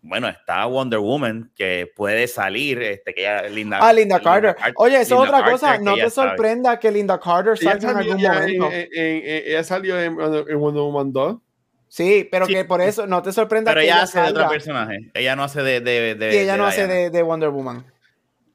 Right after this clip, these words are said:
Speaker 3: Oh.
Speaker 1: Pero, pero, eh, eh, eh, eh, ese Trinity viejo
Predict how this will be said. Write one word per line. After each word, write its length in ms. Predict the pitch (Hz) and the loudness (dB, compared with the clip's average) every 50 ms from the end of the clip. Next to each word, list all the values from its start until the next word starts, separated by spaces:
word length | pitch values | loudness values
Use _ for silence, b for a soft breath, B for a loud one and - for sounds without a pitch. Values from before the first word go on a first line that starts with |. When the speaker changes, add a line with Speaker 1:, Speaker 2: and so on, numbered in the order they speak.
| _ _ _ _ _ _ - - | _ _ _ _ _ _ -14 -10
Speaker 3:
Oh. 160 | 123 127 139 | -8 -4 -2
Speaker 1:
Pero, 420 | 135 127 131 131 127 127 123 120 - | 0 2 2 2 2 0 0 0 0
pero, 440 | 135 127 131 131 127 127 131 131 | -2 -2 0 0 0 0 0 0
eh, 180 | - 135 139 135 | 0 0 0 0
eh, 240 | 135 143 139 135 139 135 | -2 -4 -6 -6 -6 -6
eh, 160 | 135 131 - - | -6 -6 -4 -4
eh, 160 | 135 135 123 - | -4 -4 -4 -4
ese 220 | 135 131 160 180 | -8 -6 -6 -8
Trinity 500 | - 170 180 185 185 185 175 - 165 165 | -8 -6 -6 -6 -6 -6 -8 -8 -8 -6
viejo 760 | 156 147 151 151 160 185 185 170 160 139 - - _ _ | -4 -2 -2 -2 -2 -2 -2 -2 -2 -4 -6 -8 _ _